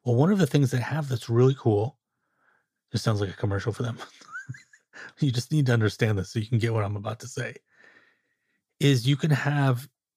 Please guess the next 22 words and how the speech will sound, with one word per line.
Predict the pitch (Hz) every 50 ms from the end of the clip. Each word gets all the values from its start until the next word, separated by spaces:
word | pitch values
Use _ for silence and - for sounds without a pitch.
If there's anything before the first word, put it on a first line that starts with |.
| _ -
one | 131 113 131 156 165 143
bank | 117 123 127 127 123
account, | 110 - - 101 95 107 110 _ -
but | - 123
you | 113 107
have | 127 139 143
these | 143 131
things | - - 131 120 -
called | - - 107 98 - -
pockets. | - - 107 101 - - - _ _ - - - - _ _ _ _ _ _ _ _ _ _ _ _ _ _ _ _ _ _ _ _ _ _ -
And | 135 123
the | 120
pockets | - - - - 180 208 - - 202 - -
are | - 143 123
essentially | 117 - - 143 156 143 165 151 123
like | 113 107 101 104 104
bank | 123 120 127 127
accounts | - - 127 120 113 - -
within | 113 101 113 104
a | 104
bank | 95 120 127 127 -
account. | 107 - 110 107 -